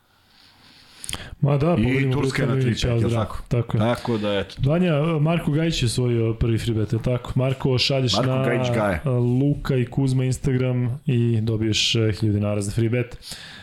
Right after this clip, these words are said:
Speaker 1: E, Kuzma, ajde da samo sada pomenemo ove utakmice koje se igraju u četvrtak i petak, zato što nećemo imati vremena posle. Dakle, Zvezda dočekuje Asvel, mislim da je to,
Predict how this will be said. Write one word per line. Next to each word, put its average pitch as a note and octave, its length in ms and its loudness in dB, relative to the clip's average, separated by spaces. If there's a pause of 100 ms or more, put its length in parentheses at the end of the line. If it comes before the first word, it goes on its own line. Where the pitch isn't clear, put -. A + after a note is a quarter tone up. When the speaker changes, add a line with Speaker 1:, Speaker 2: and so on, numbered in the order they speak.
(120)
Speaker 1:
E, A#2 880 0 (1080)
Kuzma, E3 400 2 (240)
ajde C#3+ 200 0
da F3 140 2
samo F3+ 300 2
sada D#3+ 240 -2
pomenemo D#3+ 380 0
ove D#3 100 2
utakmice D3 420 -2
koje A#2+ 120 0
se - 140 -2
igraju C3+ 220 2
u A#2+ 80 4
četvrtak B2 440 -4
i A2+ 40 0
petak, B2 340 -2
zato A2+ 180 0
što - 160 -2
nećemo A#2 300 0
imati A2+ 220 0
vremena A2 280 2
posle. A2 380 0 (500)
Dakle, A#2 500 2
Zvezda B2 340 0
dočekuje B2 680 0
Asvel, C#3+ 400 0 (160)
mislim C3 280 0
da A#2 40 -4
je - 40 -14
to, B2+ 420 0